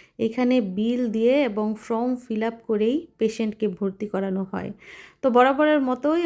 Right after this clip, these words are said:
আমার ননদ আমার পাশে আছে। এই পর্যন্ত যতবার ডাক্তার দেখিয়েছি, মিশারির আব্বুর অনুপস্থিতিতে আমার সেজু ননদ লিজাই কিন্তু সবসময় আমার সাথে ছিল। তো আজকেও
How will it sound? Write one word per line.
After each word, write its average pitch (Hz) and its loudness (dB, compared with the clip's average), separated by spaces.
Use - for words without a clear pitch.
আমার 233 -2
ননদ 233 -2
আমার 214 0
পাশে 202 -2
আছে। 175 -4
এই 240 2
পর্যন্ত 247 0
যতবার 233 0
ডাক্তার 196 -4
দেখিয়েছি, 240 -2
মিশারির 254 0
আব্বুর 220 0
অনুপস্থিতিতে 220 -4
আমার 196 -2
সেজু 226 0
ননদ 208 -2
লিজাই 202 0
কিন্তু 220 -4
সবসময় 208 -2
আমার 190 -2
সাথে 196 -2
ছিল। 196 0
তো - -4
আজকেও 262 0